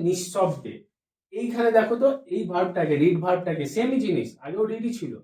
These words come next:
এই ভার্বটাকে আমি what বা whom দিয়ে কোশ্চেন করলে অ্যান্সার পাবো? না, পাবো না। যখনই অ্যান্সার পাবো না, তার মানে তার অবজেক্ট নেই। যখন অবজেক্ট নেই, এইখানে কিন্তু এটা আবার ইনট্রানজিটিভ।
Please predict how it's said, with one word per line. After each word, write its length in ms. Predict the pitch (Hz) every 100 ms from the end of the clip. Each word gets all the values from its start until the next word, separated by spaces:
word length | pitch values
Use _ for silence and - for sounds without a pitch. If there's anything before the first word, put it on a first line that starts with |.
| _ _ _
এই 60 | 170 175
ভার্বটাকে 340 | 180 214 202 220
আমি 100 | 175 143
what 180 | 180 180
বা 60 | 196
whom 140 | 170 185
দিয়ে 120 | 185 -
কোশ্চেন 260 | 175 - 190
করলে 140 | 190 180
অ্যান্সার 260 | 170 185 196
পাবো? 200 | 226 214 - - _ _ _ 127
না, 100 | 139 127 127
পাবো 200 | 127 120 110
না। 60 | - _ _ 139
যখনই 240 | - 208
অ্যান্সার 220 | 202 208 208
পাবো 120 | 202 233
না, 40 | 269 -
তার 120 | 139
মানে 120 | 160 185
তার 120 | 185 - - 123
অবজেক্ট 380 | 127 - 165 -
নেই। 120 | 104 - -
যখন 160 | 139 156 143
অবজেক্ট 280 | 147 175 196
নেই, 100 | 277 349 - _ 135
এইখানে 260 | 139 165 175
কিন্তু 160 | 180 175 156
এটা 120 | 160 156
আবার 180 | 202 339 - _ _ _ _ 233
ইনট্রানজিটিভ। 840 | 226 202 175 156 135 117 110 -